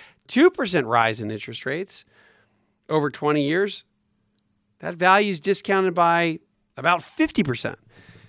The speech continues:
And if interest rates go from zero to five percent,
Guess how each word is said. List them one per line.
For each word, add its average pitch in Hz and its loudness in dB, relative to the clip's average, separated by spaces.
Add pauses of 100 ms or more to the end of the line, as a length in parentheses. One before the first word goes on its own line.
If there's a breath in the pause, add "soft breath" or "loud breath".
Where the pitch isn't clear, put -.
(120 soft breath)
And 160 -4
if 165 0
interest 240 0
rates 226 0
go 208 6
from 156 -6
zero 196 2
to 143 -6
five 262 0
percent, 110 -6